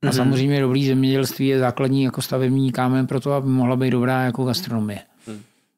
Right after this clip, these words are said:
Speaker 1: No, to je bez výjimky. Takže,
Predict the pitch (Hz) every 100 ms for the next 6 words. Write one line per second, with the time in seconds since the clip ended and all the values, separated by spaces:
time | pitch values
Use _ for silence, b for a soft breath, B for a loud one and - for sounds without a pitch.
0 | _ _ - - 151 - - - - 65
1 | - 104 117 107 - - - _ _ _
2 | _ _ _ - 123 117 127 127